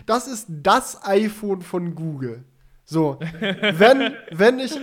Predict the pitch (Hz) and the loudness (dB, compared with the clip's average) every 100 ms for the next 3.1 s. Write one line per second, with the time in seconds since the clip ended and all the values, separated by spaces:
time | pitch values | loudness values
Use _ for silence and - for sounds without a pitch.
0 | - 180 165 226 277 262 226 220 240 226 | -10 -6 0 2 2 -4 -4 -4 0 0
1 | 226 220 180 196 196 196 196 175 - 170 | 0 0 2 4 4 0 -6 -10 -4 -4
2 | 170 - 165 165 143 131 202 233 196 139 | -4 -10 -10 -10 -10 0 2 2 0 -4